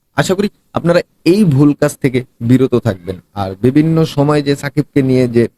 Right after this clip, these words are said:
আহ, হুমকি ধুমকি দেওয়া হচ্ছে, এটা বিভিন্ন সময় সোশ্যাল মিডিয়ায় চলে আসছে। এখন সেই আগের যুগ নাই, সালমান শাহর যুগ নাই, এখন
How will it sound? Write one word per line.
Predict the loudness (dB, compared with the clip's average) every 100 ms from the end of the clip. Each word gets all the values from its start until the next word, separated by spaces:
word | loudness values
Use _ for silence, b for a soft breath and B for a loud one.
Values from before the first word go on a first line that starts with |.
| _ _ _
আহ, | -2 0
হুমকি | 2 2
ধুমকি | 2 2 2
দেওয়া | 2 2 0
হচ্ছে, | -4 -4 -6 _
এটা | -2 0 0 -2
বিভিন্ন | -2 2 2 2 2 0 0
সময় | 0 -2 -2 -6 _
সোশ্যাল | -4 0 2
মিডিয়ায় | 2 2 2
চলে | 0
আসছে। | 0 -2 -6 -4
এখন | -2 -2
সেই | -2 -2 0
আগের | 0 0 0
যুগ | 0 0
নাই, | 0
সালমান | 0 0 2
শাহর | 0
যুগ | 0 -2
নাই, | -4 -6
এখন | -4 -4